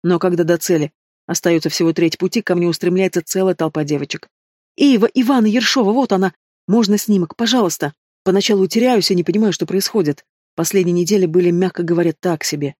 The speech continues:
Я думала, обо мне все позабыли и по делам. Одна звезда потухла, загорелись новые.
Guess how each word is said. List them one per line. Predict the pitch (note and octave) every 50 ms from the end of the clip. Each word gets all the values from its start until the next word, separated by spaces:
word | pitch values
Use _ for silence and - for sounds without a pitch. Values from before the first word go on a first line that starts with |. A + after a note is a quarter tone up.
| _ _ _ _ _ _ _
Я | - E3 F3
думала, | F3 A3+ A3+ A3 G3+ F#3 E3 D#3 _ _
обо | - D3+ E3
мне | F#3+ G#3 G#3+
все | G3 - - -
позабыли | - F#3+ E3+ G#3 G#3 F3 F#3+ F3 E3+
и |
по | D#3+ - F3
делам. | D#3 F3 E3 D#3+ D3+ C#3 - _ _ _ _ _ _
Одна | - E3 E3+ G#3+ A#3+
звезда | G#3 E3+ D#3+ D#3 D#3 D3+
потухла, | - E3 F#3 - D4+ D4 - B3 A3+ G#3 - _
загорелись | - D#3+ D#3+ D3+ D#3+ E3 E3+ D#3+ D#3 D3 -
новые. | F#3 F#3 F3 D#3 C#3+ D3